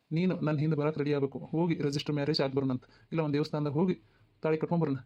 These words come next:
ಏನಂತಿ? ನೀನ್ ಎಲ್ಲದಕ್ಕೂ ರೆಡಿ ಆಗಿರ್ಬೇಕಾ? ನಮ್ಮ ಅಪ್ಪ ಹಂಗಂತಾನ, ನಮ್ಮವ್ ಹಿಂಗಂತಾಳ, ಇದು ಏನೂ ನಡೆಯಂಗಿಲ್ಲ. ನಾ ಹೇಳತ್ತೀನಿ ನೋಡಿ ಇವತ್ತು ಕುಲ್ಲ ಕುಲ್ಲ. ಅದಕ್ಕ ಈಕಿನ ನನ್ ಗಂಟ್ ಹಾಕ್ಬೇಕಂತ ನಮ್ ಮನ್ಯಾಗ ಓಡಾಡಕತ್ತಾರ. ನನಗ ಬಿಲ್ಕುಲ್ ಇಷ್ಟ ಇಲ್ಲ ಈಕಿನ ಮದ್ವೆ ಆಗಕ್ಕ. ಏನ ಹಿಂಗ ಬಿಟ್ರ ನನ್ ಏನಾರ ಒಂದ್ ಕಟ್ ಹಾಕಿ ನನ್ ಮದ್ವೆ ಮಾಡ್ತಾರ ಈಕಿನ ಜೊತೆಗೆ.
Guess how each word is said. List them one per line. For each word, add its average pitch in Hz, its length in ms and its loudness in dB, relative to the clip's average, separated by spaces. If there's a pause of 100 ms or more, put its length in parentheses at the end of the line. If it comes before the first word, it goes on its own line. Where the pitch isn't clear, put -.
(120)
ಏನಂತಿ? 165 400 0
ನೀನ್ 160 160 0
ಎಲ್ಲದಕ್ಕೂ 156 320 2
ರೆಡಿ 156 160 2
ಆಗಿರ್ಬೇಕಾ? 156 360 2 (400)
ನಮ್ಮ 160 240 2
ಅಪ್ಪ 165 140 0
ಹಂಗಂತಾನ, 160 420 2
ನಮ್ಮವ್ 156 260 0
ಹಿಂಗಂತಾಳ, 156 420 2 (260)
ಇದು 156 120 0
ಏನೂ 156 160 2
ನಡೆಯಂಗಿಲ್ಲ. 156 380 2
ನಾ 151 140 -2
ಹೇಳತ್ತೀನಿ 151 320 0
ನೋಡಿ 147 120 0
ಇವತ್ತು 147 140 -2
ಕುಲ್ಲ 143 160 0
ಕುಲ್ಲ. 147 200 -4 (400)
ಅದಕ್ಕ 165 200 -2
ಈಕಿನ 160 460 0 (420)
ನನ್ 147 120 -2
ಗಂಟ್ 151 180 0
ಹಾಕ್ಬೇಕಂತ 151 340 -2
ನಮ್ 160 100 0
ಮನ್ಯಾಗ 147 180 0
ಓಡಾಡಕತ್ತಾರ. 143 400 0 (400)
ನನಗ 156 260 0
ಬಿಲ್ಕುಲ್ 151 380 0
ಇಷ್ಟ 156 220 -4
ಇಲ್ಲ 147 180 0
ಈಕಿನ 143 180 -2
ಮದ್ವೆ 139 140 0
ಆಗಕ್ಕ. 139 240 -2 (440)
ಏನ 170 160 0 (320)
ಹಿಂಗ 170 180 2
ಬಿಟ್ರ 170 260 0
ನನ್ 160 180 2
ಏನಾರ 165 280 2
ಒಂದ್ 160 260 2
ಕಟ್ 156 200 -2
ಹಾಕಿ 160 220 -2
ನನ್ 160 120 0
ಮದ್ವೆ 147 160 0
ಮಾಡ್ತಾರ 147 320 0
ಈಕಿನ 139 140 -4
ಜೊತೆಗೆ. 139 280 -2